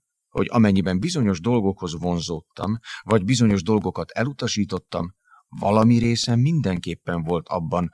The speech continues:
hogy az az elváltozás kialakult. Ha másért nem, azért, mert a kezdeti szakaszban nem tettem lépéseket a megoldás érdekében. Végre vállaltam a felelősséget,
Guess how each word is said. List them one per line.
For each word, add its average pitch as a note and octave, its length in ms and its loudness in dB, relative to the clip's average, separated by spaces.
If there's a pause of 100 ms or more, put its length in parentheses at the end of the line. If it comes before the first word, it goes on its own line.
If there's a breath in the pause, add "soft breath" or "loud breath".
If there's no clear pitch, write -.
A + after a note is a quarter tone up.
(140)
hogy F2 240 -8
az F2 100 -4
az D#2+ 160 -8
elváltozás E2+ 720 -2
kialakult. - 760 -14 (600)
Ha F2 140 -2
másért F2 580 -2
nem, G#2+ 200 0 (240 loud breath)
azért, G2+ 480 0
mert A#2+ 220 -2
a G#2 40 -4
kezdeti A#2+ 400 -4
szakaszban B2 480 -2
nem C3 200 2
tettem E2 380 -8
lépéseket A#2 560 -2
a A#2+ 60 2
megoldás E2 580 0
érdekében. - 840 -12 (1200 loud breath)
Végre D3 320 6
vállaltam G2 460 4
a E2 60 -2
felelősséget, G2 800 0